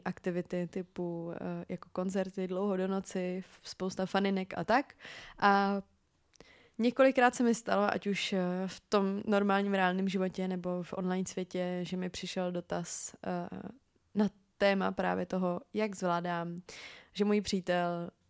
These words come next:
eh, má třeba faninky nebo je někde dlouho do noci.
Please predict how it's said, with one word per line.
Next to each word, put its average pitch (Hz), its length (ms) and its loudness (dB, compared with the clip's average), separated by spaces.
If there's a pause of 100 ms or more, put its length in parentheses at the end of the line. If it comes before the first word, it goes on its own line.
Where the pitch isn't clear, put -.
eh, 175 340 -4
má 185 180 4
třeba 180 220 -4
faninky 160 640 -4
nebo 170 480 0
je 180 240 2
někde 170 600 -4 (100)
dlouho 160 640 -4 (100)
do 170 120 0
noci. 170 400 -4